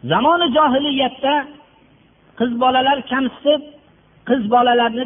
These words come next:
tirik ko'mib yuborilingan, bularni tug'ishdan ilgari qiz bolani kamsitilingan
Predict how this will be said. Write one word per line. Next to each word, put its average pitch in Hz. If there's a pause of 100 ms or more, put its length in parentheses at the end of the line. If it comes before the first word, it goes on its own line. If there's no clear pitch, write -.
tirik 240
ko'mib 247
yuborilingan, 233 (680)
bularni 247 (1800)
tug'ishdan 269
ilgari 254 (1600)
qiz 233
bolani 262
kamsitilingan 262